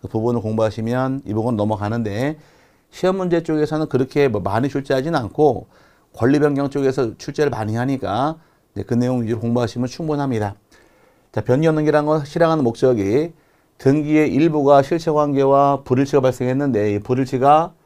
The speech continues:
언제 발생하느냐? 등기가 끝난 이후에 후발적으로 등기상 일부가 잘못되어 있는 경우에 이때 바로잡기 한 것을 변경 등기라고 부릅니다. 반면에 요거랑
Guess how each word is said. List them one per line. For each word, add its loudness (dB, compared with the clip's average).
언제 4
발생하느냐? 2
등기가 2
끝난 -2
이후에 2
후발적으로 2
등기상 2
일부가 4
잘못되어 0
있는 -2
경우에 0
이때 -4
바로잡기 0
한 -2
것을 0
변경 2
등기라고 2
부릅니다. -2
반면에 0
요거랑 2